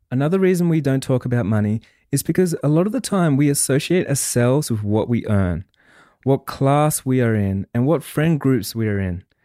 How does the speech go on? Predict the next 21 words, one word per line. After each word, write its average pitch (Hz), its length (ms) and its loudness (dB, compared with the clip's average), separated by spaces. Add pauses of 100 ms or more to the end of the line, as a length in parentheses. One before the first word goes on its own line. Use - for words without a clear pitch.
(420)
And 147 120 2
if 143 120 -4
we 170 100 2
admit 147 360 2
to 185 100 -4
people 160 300 0
we 143 140 2
don't 117 460 0
know 131 160 2
what's 123 160 0
happening 127 340 0
with 123 120 2
our 117 100 2
finances, 107 720 0 (340)
we 151 140 2
feel 185 340 0
like 208 220 -2
we 196 280 -2 (200)
lose 135 540 2
our 123 180 2
identity. 110 680 -2